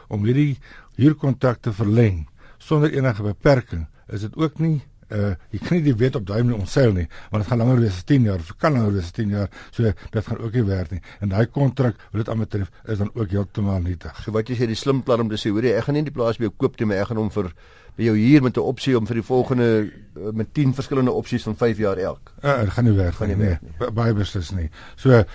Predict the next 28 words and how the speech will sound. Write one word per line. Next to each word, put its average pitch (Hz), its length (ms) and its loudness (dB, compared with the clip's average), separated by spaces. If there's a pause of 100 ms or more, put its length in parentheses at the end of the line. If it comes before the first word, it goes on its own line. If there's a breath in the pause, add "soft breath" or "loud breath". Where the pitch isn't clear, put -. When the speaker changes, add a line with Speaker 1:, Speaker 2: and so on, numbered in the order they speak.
(240 loud breath)
Speaker 1:
eh, 110 160 0
wees 110 260 2
met 135 140 0
maar 113 240 2
b-, 107 240 -10
baie 113 260 0
bedag 110 320 0
wees 117 140 -2
daarop. 98 420 -2 (500 loud breath)
Ehm, 101 400 2 (200)
want 113 180 -2 (180)
daai 131 140 2
kontrak, 147 540 0
die, 113 320 -8
die, 117 140 -14 (220)
die 113 100 -12
kontrak 139 360 -6
bestaan 117 380 -2
nie. 78 120 -6 (220)
Dit - 60 -12
is, 95 140 -10
is, 95 280 -8
is, - 160 -12
is, 107 300 -8
is - 420 -10
'n 120 40 -4
ongeldige 117 580 0
kontrak. 90 460 -4